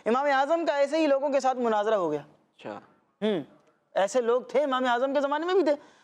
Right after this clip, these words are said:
Speaker 1: تو وہ کہتے تھے وہ خود بخود بن جاتا ہے، جو کچھ ہوتا ہے وہ خود بخود ہو جاتا ہے، انسان بھی خود بخود بن گیا۔ میں کہا اچھا مناظرہ کر لو۔ اچھا تاریخ طے پا گئی، دن طے پا گیا۔ اب امام اعظم جو ہیں، امام اعظم صاحب، انہوں نے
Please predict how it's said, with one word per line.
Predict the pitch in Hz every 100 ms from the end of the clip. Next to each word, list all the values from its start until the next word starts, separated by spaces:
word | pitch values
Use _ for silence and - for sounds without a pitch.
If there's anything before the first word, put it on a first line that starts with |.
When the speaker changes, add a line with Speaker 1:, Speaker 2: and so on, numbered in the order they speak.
| _ - -
Speaker 1:
تو | 226
وہ | 240 226 214 240
کہتے | 285 320
تھے | 349
وہ |
خود | 339 349
بخود | 339 302
بن | 294 277
جاتا | 262 233
ہے، | 226
جو | 269 302
کچھ | 320
ہوتا | 294 302
ہے | 302
وہ |
خود | 285 277
بخود | 277 254
ہو | 254
جاتا | 214 190 220
ہے، |
انسان | 214 240 294
بھی | 294
خود | 262
بخود | 247 254
بن | 233 214
گیا۔ | 175 151 - _ _ _ _ _ _ _ _ _ _ -
میں |
کہا | 170
اچھا | 160 -
مناظرہ | 254 226 220 277
کر | 302
لو۔ | 302 294 - _ _ _ _ _ _ _ _ _ -
اچھا | 190 190
تاریخ | 208 247 302 -
طے | 277 269
پا | 285
گئی، | 320 269 - _ _ _ _ _
دن | 214 269
طے | 285
پا | 277 285
گیا۔ | 311 277 - _ _ _ _ _ _ _ -
اب | 240 -
امام | 226 233 311 311
اعظم | 254 262 339
جو | 285 254
ہیں، | 240 294
امام | 247 254
اعظم | 247 233 277
صاحب، | 214 233 269
انہوں | 247 262 285
نے | 285 370